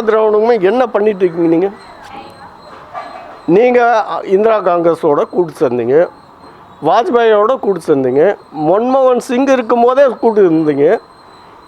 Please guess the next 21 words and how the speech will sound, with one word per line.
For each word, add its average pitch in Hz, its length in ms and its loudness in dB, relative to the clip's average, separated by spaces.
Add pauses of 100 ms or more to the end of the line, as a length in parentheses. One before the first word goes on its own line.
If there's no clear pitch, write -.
இலங்கை 220 360 2
பிரச்சனையை 180 420 0
தீர்த்தீங்களா? 165 440 0 (2000)
உங்களுடைய 214 400 2 (120)
கூட்டு 262 280 0
இல்லைன்னா 220 260 4 (100)
இந்திரா 226 200 0 (120)
காங்கிரஸ் 214 400 2
அன்னைக்கு 214 260 0
ஆட்சியில் 208 360 0
இருக்க 240 220 -2
முடியாது. 143 380 0 (1700)
அன்னைக்கு 285 320 -2 (140)
ஏன் 262 240 2
இந்த 247 160 2 (100)
மாதிரி 240 160 0 (100)
பேசல? 214 300 0 (1500)
ம்? 240 100 -10 (720)
அன்னைக்கு 254 380 0
ஏன் 247 180 -2
திராவிட 240 380 2